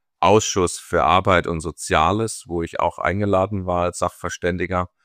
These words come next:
Und da hat man sich Gedanken gemacht, ob man noch mehr regulieren muss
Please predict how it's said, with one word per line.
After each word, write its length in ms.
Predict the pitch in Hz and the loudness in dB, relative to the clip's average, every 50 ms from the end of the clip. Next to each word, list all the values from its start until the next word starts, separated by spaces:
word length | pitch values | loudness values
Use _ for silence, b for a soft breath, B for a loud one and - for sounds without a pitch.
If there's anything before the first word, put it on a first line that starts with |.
| _ _ _ _ _ _ _ - | _ _ _ _ _ _ _ -8
Und 120 | - 82 | -2 2
da 120 | 85 87 | 4 4
hat 180 | 95 95 - - | 4 2 2 0
man 140 | 95 92 87 | -4 -2 -2
sich 220 | - 87 - - | -4 -10 -12 -8
Gedanken 460 | - 85 82 85 87 92 - - 95 | -6 0 2 2 2 2 0 -4 -4
gemacht, 360 | 92 87 85 90 90 - - - | -2 -2 0 0 -2 -4 -4 -10
ob 160 | - _ - | -10 _ -6
man 140 | 123 90 82 | -8 -6 -6
noch 160 | 80 - - | -6 -8 -6
mehr 380 | 92 90 92 95 107 110 101 | -4 0 4 4 6 6 6
regulieren 520 | 101 92 82 87 87 85 85 85 85 85 85 | 4 2 2 0 -2 -2 0 0 0 0 -2
muss 440 | 82 80 85 90 - - - - | -4 -4 -4 -6 -6 -8 -14 -18